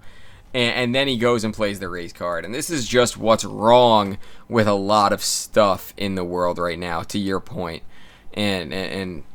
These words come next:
yeah, it's, it's a shame. It, it's a darn shame. And I, I don't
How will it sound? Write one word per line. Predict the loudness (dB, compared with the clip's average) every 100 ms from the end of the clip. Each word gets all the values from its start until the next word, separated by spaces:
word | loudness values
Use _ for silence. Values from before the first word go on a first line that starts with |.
| -14
yeah, | -8 -6 -6 -10 -8
it's, | -8
it's | -4 -4
a | -4
shame. | -6 -8 -10 -12 -6
It, | -2
it's | -2 -2 -2
a |
darn | 2 2 2 -2
shame. | -8 -10 -10
And | -10 -10 -12 -16 -16 -16 -18 -18 -16 -14 -16 -18 -16 -14 -10
I, | -6 0 4 4
I |
don't | 4 0